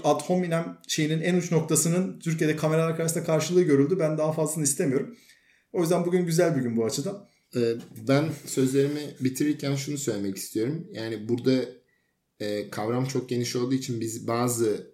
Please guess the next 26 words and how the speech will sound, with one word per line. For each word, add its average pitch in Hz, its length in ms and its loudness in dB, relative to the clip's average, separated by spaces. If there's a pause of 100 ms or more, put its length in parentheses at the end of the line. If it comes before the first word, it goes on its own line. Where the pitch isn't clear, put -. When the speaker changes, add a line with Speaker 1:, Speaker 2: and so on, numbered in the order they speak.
(140)
Speaker 2:
e, 92 360 -6 (420)
şeylere 107 680 0 (580)
ancak, 95 400 -4 (220)
e, 95 220 -12
bazı, 110 560 0 (560)
e, 104 300 0
kavramlara 110 640 -2
veya 110 320 -2
bazı 110 340 -2
fikirlere 117 520 0
değinebildik. 95 560 2
Hepsine 98 320 -2
getiremedik. 110 720 -4 (460)
E, 107 240 0
ben 117 160 2
biterken 139 420 2
şunu 143 220 -4
söylemek 135 420 0
istiyorum. 139 500 -6 (720)
E, 107 380 -6 (1120)
benim 123 540 -2 (300)
çok - 400 0
sevdiğim 117 460 6
bir 113 260 2
düşünce 113 380 0
insanı 117 640 -2